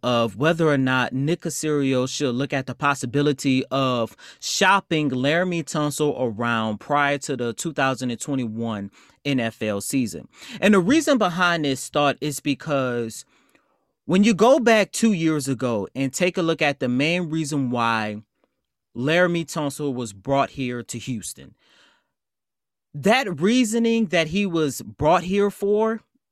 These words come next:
is no longer valid. And he was brought here to Houston to protect Deshaun Watson in order to maximize the potential of Deshaun and also help this organization possibly get to the Super Bowl or at least an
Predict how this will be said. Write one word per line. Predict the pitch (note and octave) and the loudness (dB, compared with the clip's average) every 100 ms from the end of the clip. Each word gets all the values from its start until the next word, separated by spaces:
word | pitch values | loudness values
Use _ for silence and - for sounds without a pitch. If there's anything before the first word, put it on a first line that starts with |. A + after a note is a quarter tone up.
| _ - | _ -4
is | F3 C3+ | -2 -2
no | D3+ D#3+ D#3 | 0 2 2
longer | D3+ C#3+ B2+ | 2 0 -4
valid. | G#2+ D3 C3+ F#2+ _ _ _ - - - | -4 -2 -2 -6 _ _ _ -20 -14 2
And | G#3 | 6
he | C#4 | 6
was | C4+ D3 | 4 2
brought | D3+ B3 B3 | 2 2 4
here | A3+ A3 | 0 0
to | F3 | -2
Houston | D3 G#3 B3+ - E3+ | 0 0 0 -2 -4
to | - D#3 | -2 -4
protect | D3+ B2 - G3+ C4 - | -4 -6 -4 -2 -2 -2
Deshaun | G#3+ - G3 F#3 D3 A#2 | -4 -2 0 0 -2 0
Watson | D#3+ F#3 E3+ - A2 A#2 - - - | 4 4 2 -6 -8 -8 -12 -12 -2
in | G3 - | -2 0
order | G#3 A#3 C4 | 2 2 2
to | A#3+ A#3 E3 | 0 0 0
maximize | C#3 D#3+ G#3+ - G3 E3+ D#3+ D#3 - | 0 0 0 -2 0 2 2 0 -4
the | D3 | -6
potential | C3+ - G#3 C4 C4 | -6 -4 -4 0 0
of | B3 | 0
Deshaun | C#4 D4 D4+ F#3 D#3+ F3+ - - | 0 2 2 2 0 -4 -16 -6
and | - A3+ - | 0 0 2
also | A3 C4+ - B3 | 2 2 2 2
help | G#3 F#3+ G3+ | 2 2 0
this | G3 F#3+ - | 0 -4 0
organization | F#3+ F3+ F3+ B2+ D#3+ D#3+ - C#3+ - | 0 0 -4 -2 -2 -2 -4 -6 -6
possibly | - A#3 A#3 - C3+ C3+ C3 C3 - - _ A#2 | 2 2 2 0 -2 0 0 -2 -8 -20 _ -14
get | G#2+ F3 - | -2 0 0
to | - | -2
the | D#3 | -2
Super | C#3+ - G#3+ F3 | -2 -2 -2 -2
Bowl | C3+ D3 D3 - | -2 0 0 0
or | F#3 A3 - | 0 2 2
at | G#3 F#3 | 2 0
least | E3 F#3 E3+ - | -2 -4 -6 -8
an | D#3+ | -8